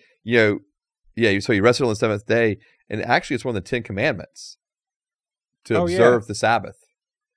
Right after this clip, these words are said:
Speaker 1: And so we are actually called
Speaker 2: How do you do that?
Speaker 1: to have a day of rest.
Speaker 2: The Sabbath is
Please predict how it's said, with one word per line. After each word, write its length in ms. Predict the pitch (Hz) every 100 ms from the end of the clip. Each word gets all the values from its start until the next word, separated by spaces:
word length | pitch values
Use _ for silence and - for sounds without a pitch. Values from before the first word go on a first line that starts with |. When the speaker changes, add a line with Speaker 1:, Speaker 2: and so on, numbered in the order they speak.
| _ _ -
Speaker 1:
And 220 | 113 107
so 260 | - 123 110
we 180 | 104 147
are 80 | 127
actually 380 | 123 135 104
called 540 | 87 - 120 127 101 87
Speaker 2:
How 60 | 151
do 60 |
you 60 | 123
do 120 | 135
that? 180 | 156 131
Speaker 1:
to 60 |
have 100 | 117
a 60 | 104
day 240 | 90 107
of 120 | 101 87
rest. 640 | 95 85 78 - - _ _ _ _ _ -
Speaker 2:
The 60 |
Sabbath 440 | - 147 139 127
is 140 | 113